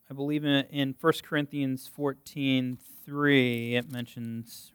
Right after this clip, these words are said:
like I said, I'm just gonna bring up a few things. It says, "On the other hand, the one who prophesies speaks to people for their upbuilding and encouragement and consolation."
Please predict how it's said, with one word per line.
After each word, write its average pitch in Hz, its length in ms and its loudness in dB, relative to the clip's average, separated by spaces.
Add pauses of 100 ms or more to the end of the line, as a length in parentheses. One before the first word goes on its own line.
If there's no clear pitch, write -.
like - 120 -20
I - 340 -20
said, - 200 -8
I'm 131 100 0
just - 100 -12
gonna 123 140 -2
bring 127 180 -2
up 120 120 -8
a - 120 -20
few 127 180 -12
things. 127 260 -8
It - 40 -20
says, 139 140 -10
"On 151 100 2
the 151 80 6
other 156 180 10
hand, 135 220 6
the 131 60 0
one 139 160 0
who 139 100 -4
prophesies 139 640 -2
speaks - 380 -10
to 165 100 -20
people 135 500 -6 (380)
for 143 100 0
their 131 200 6
upbuilding 139 540 4
and 123 80 -4
encouragement 135 600 -6
and 123 120 -14
consolation." 123 1000 -6